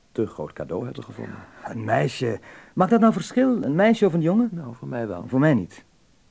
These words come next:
Speaker 1: Dat weet ik.
Speaker 2: Hoe bedoel je dat?
Speaker 1: Aardig.
Speaker 2: Als iemand nog geld genoeg heeft en een medemens een plezier wil doen, mag dat dan niet?
Speaker 1: Ja, Manfred, ik, ik vond het ontzettend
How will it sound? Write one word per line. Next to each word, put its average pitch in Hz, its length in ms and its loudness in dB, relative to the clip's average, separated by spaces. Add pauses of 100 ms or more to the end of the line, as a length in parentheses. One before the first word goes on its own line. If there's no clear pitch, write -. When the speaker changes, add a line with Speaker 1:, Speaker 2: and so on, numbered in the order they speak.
(140)
Speaker 1:
Dat - 220 -18
weet 78 220 -20
ik. - 180 -20 (380)
Speaker 2:
Hoe 85 100 -14
bedoel 92 200 -8
je 95 80 -6
dat? 160 140 -6 (880)
Speaker 1:
Aardig. 87 500 -16 (760)
Speaker 2:
Als - 180 -12
iemand 196 200 0
nog 170 220 -4
geld 220 200 2
genoeg 147 320 0
heeft - 400 -12 (280)
en 139 100 -2
een 139 100 2
medemens 175 420 4
een 147 60 -4
plezier 160 380 -2
wil 110 120 -2
doen, 82 240 -12 (220)
mag 226 160 0
dat 135 140 -8
dan 90 120 -14
niet? 82 180 -14
Speaker 1:
Ja, - 160 -20
Manfred, 107 400 -20 (1200)
ik, 127 200 -14
ik 120 180 -20
vond 147 160 -12
het 143 120 -14
ontzettend 120 400 -14